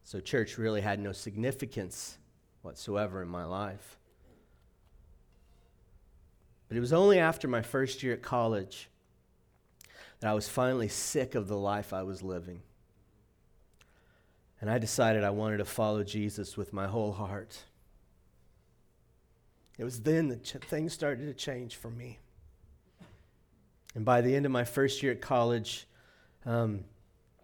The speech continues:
you know, at this point, I'm, uh, uh, I'm finishing my, my first year, and I'm, I'm not serious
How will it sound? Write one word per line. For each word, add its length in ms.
you 100
know, 160
at 80
this 180
point, 300
I'm, 200
uh, 60
uh, 280
I'm 60
finishing 520
my, 140
my 180
first 480
year, 280
and 80
I'm, 180
I'm 140
not 260
serious 640